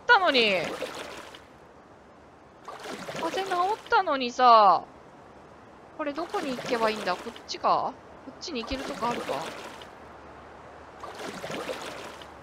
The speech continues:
こっちは行けないね。行けないね、行けないね。あー、ぶつかると何か嫌な予感がするから。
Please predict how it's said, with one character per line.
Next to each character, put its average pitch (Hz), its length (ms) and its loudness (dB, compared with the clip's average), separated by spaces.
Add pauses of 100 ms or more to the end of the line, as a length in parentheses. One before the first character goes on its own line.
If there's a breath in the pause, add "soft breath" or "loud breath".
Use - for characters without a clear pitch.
(2250)
こ 262 60 -6
っ 233 40 -6 (200)
ち - 140 -4
は 254 140 4
行 214 100 -2
け 233 120 0
な 233 140 2
い 233 60 0
ね。 220 300 2
行 240 80 -14
け 240 180 -4
な 233 140 6
い 226 60 4
ね、 220 100 2
行 214 100 -4
け 233 100 2
な 226 120 4
い 226 60 0
ね。 220 180 0 (300 loud breath)
あ 226 160 2
ー、 - 20 -4
ぶ 220 100 -12
つ - 100 -16
か 247 100 2
る 254 80 -6
と 240 140 -6
何 233 200 -4
か 220 100 -2
嫌 220 160 4
な 214 80 -4
予 190 80 -4
感 196 180 -4
が 196 80 -6
す 196 120 -6
る 196 100 -8
か 175 140 -2
ら。 175 260 2